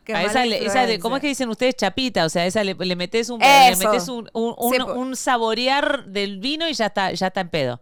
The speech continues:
Speaker 2: Ya
Speaker 1: Claro,
Speaker 2: está
Speaker 1: si
Speaker 2: en
Speaker 1: no
Speaker 2: pedo,
Speaker 1: estás
Speaker 2: ya está.
Speaker 1: acostumbrado, te-, bueno, yo ahorita me siento que soy así porque pasé como cuatro años amamantando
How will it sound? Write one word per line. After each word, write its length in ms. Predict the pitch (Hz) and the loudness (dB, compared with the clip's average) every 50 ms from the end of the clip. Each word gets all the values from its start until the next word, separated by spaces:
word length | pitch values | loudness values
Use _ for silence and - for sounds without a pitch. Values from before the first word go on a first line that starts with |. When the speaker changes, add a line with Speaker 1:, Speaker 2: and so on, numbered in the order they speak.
| _ _ _ | _ _ _
Speaker 2:
Ya 120 | - - | -2 0
Speaker 1:
Claro, 160 | 214 233 226 | 2 2 2
Speaker 2:
está 20 | - | 2
Speaker 1:
si 80 | 233 | 2
Speaker 2:
en 40 | 202 | 0
Speaker 1:
no 40 | 202 | 2
Speaker 2:
pedo, 80 | 208 220 226 | 2 4 4
Speaker 1:
estás 100 | 226 240 | 2 4
Speaker 2:
ya 140 | - 190 | 4 2
está. 0 | |
Speaker 1:
acostumbrado, 440 | - - 254 240 220 214 220 220 226 | 2 2 2 2 4 6 6 6 6
te-, 120 | - 269 247 | 4 0 2
bueno, 260 | 220 247 262 262 240 | 4 4 4 4 4
yo 140 | 208 214 208 | 4 4 6
ahorita 300 | 214 226 233 226 262 285 | 6 4 4 2 2 0
me 100 | 302 285 | 0 0
siento 260 | - 247 226 214 220 | -2 -4 -4 -6 -6
que 80 | - 320 | -8 -6
soy 120 | 262 262 240 | -4 -4 -2
así 160 | 240 302 285 | -2 -2 -4
porque 220 | 226 214 202 208 196 | -4 -4 -6 -6 -6
pasé 240 | 202 190 - 208 | -6 -6 -8 -6
como 260 | 196 - 233 269 269 - | -6 -6 -6 -6 -6 -2
cuatro 340 | 247 233 226 220 226 240 | 0 2 2 2 2 0
años 200 | 247 254 269 262 | -2 -2 -2 -4
amamantando 800 | 294 285 285 269 262 262 247 240 277 269 240 208 214 220 233 233 | -4 -4 -2 -2 -2 -4 -2 0 0 0 0 0 -4 -8 -10 -12